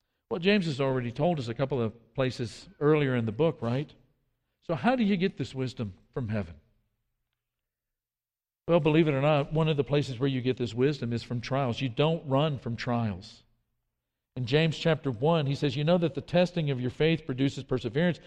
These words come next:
Let perseverance finish its work so that you may be mature and complete, not lacking anything." It's another way of saying a,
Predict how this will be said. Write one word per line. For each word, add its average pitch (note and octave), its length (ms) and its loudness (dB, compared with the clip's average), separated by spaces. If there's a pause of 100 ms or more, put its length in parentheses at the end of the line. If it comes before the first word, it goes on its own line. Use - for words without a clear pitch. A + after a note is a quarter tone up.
(120)
Let C#3 160 -2
perseverance D3 540 -2
finish D#3+ 340 -2
its C#3+ 180 -6
work D3 240 4 (140)
so - 160 -2
that C#3 220 2
you F3 120 2
may E3 200 2
be D#3 180 -2
mature D#3 500 0
and C3+ 140 -4
complete, D#3+ 460 -2 (200)
not E3 240 0
lacking D3 380 0
anything." C3+ 460 -4 (340)
It's - 100 -12
another D#3+ 280 2
way D#3 160 2
of D3 100 0
saying C#3 380 -2
a, C3+ 80 -6